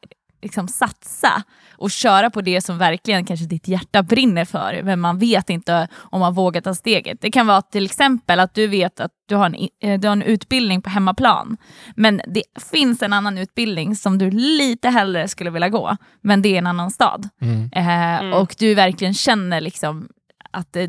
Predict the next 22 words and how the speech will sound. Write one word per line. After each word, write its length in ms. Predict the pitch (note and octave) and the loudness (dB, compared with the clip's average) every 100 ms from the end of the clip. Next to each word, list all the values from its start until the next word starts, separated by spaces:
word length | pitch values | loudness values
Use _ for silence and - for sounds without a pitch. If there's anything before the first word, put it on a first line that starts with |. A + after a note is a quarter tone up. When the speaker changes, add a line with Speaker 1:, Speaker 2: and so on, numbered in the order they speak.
| F#3 - | -8 -6
Speaker 1:
du 140 | G#3+ | -4
blir 220 | G#3 C4 | 0 0
lite 220 | G#3 F3+ | 0 -2
nervös, 720 | F3 F#3 F#3+ G#3 G3 G3 - - | -2 -2 2 6 6 4 -2 -6
du 120 | G3+ | -4
blir 220 | G3+ G3 | 0 0
lite 220 | F#3 - | 0 -4
exalterad 760 | - - F3+ - C4 A3+ G#3 G#3 | -6 -6 -6 -2 2 4 2 0
samtidigt 640 | A3 G3+ G3 A3 G3 F#3+ - | -2 -4 -4 -4 -2 -4 0
över 300 | G#3 F#3+ F3+ | 4 4 2
den 80 | F3 | -2
där 100 | F3+ | -2
tanken 460 | G#3 F#3+ F#3+ F#3+ | 0 0 0 -2
av 80 | D#3+ | -2
att 100 | - | -4
faktiskt 340 | F#3 - F3 | -8 -6 -8
flytta 300 | - G3 - | -6 -4 0
och 100 | F3 | 0
gå 200 | F#3 G3+ | 2 0
den 140 | E3+ E3+ | 0 -2
där 120 | D3 | -4
utbildningen. 600 | F#3 - A3 E3 G#2 G#3 | -4 -4 -4 -4 -10 -12